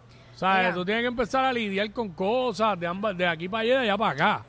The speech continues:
Speaker 2: Yo te voy a, te
Speaker 1: ¿Sabes?
Speaker 2: voy a dar un ejemplo bien simple, eh, de una de mis experiencias de convivencia, eh, que he tenido varias. Y entonces yo, yo fregaba de una manera y él me decía, "Salte, que eso no, eso no se frega así, tú no sabes fregar".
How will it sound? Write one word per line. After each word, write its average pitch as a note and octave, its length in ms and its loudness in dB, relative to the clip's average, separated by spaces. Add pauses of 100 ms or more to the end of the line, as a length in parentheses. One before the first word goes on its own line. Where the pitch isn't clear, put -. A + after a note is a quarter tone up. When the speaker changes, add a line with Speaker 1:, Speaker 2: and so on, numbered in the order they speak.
(100)
Speaker 2:
Yo B3 120 0
te D4+ 100 0
voy E4 100 2
a, D#4+ 160 0
te C4+ 60 -14
Speaker 1:
¿Sabes? D4+ 180 6
Speaker 2:
voy C#4+ 100 6
a C#4+ 60 6
dar D#4 160 4
un F4 80 -4
ejemplo E4 480 0
bien A#3+ 440 -6
simple, B3 680 -6 (360)
eh, D#3+ 40 -14
de G3+ 300 -4
una G#3+ 240 -4
de C4 80 -4
mis C#4 180 -4
experiencias C4 720 -6
de B3+ 120 -2
convivencia, B3 920 -2 (500)
eh, F#3+ 380 -4
que G3+ 100 -8
he F#3+ 40 -12
tenido A#3+ 880 0
varias. G3+ 640 -2 (420)
Y C4+ 220 2
entonces C4+ 340 2
yo, C4+ 220 2 (200)
yo F#3+ 140 -2
fregaba G#3 460 0
de A3+ 60 0
una A3+ 160 -2
manera E4 480 0 (280)
y B3+ 60 -4
él C#4 100 2
me C#4+ 100 0
decía, D4+ 280 -2
"Salte, F#4+ 320 -2
que E4+ 80 0
eso E4 120 2
no, F4+ 100 6
eso D#4+ 200 2
no F#4 80 0
se F4+ 120 0
frega F4+ 260 2
así, E4+ 320 -2
tú D#4 80 -6
no E4 80 -2
sabes F#4 240 4
fregar". D4 340 4